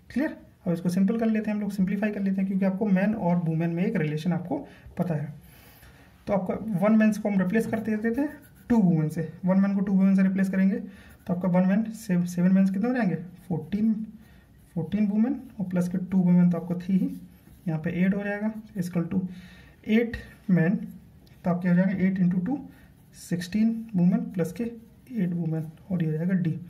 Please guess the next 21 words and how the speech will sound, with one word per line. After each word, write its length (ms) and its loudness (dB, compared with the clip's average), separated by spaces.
तो 80 2
डी 220 0
की 100 -2
जो 120 0
value 260 4
आ 60 2
जाएगी 240 0
आपकी 300 -6
fourteen 500 -2
plus 200 0
के 180 -4
टू, 160 0
कितना 200 0
आ 40 0
जाएगा 200 0
आपका, 160 -4
ये 220 0
आपका 260 0
आ 40 4
जाएगा 220 2
sixteen 720 0